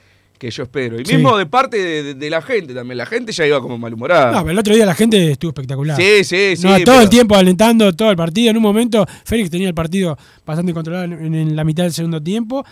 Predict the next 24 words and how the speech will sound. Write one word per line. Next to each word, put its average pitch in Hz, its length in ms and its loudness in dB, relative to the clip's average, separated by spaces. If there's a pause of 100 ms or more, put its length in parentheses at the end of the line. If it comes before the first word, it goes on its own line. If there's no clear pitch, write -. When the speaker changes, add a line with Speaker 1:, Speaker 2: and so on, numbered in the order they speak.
(380)
Speaker 2:
Eh, 147 460 -6
el 151 60 -6
aliento 185 360 -2
cada 185 140 0
vez, 196 140 -2
yo - 100 -10
estaba 185 220 -2
en 165 80 -2
la 160 80 -4
cabina 175 340 -4
con, 139 380 -6
con 147 280 -2
la 143 80 -4
gente 156 560 -8
de 147 120 -12
Vamos 175 200 -8
que 160 80 -12
Vamos, 180 220 -8
que 139 60 -14
justo 151 460 -12
era 160 200 -6
el, 147 260 -6
el 156 140 -10
arranque. 214 500 -8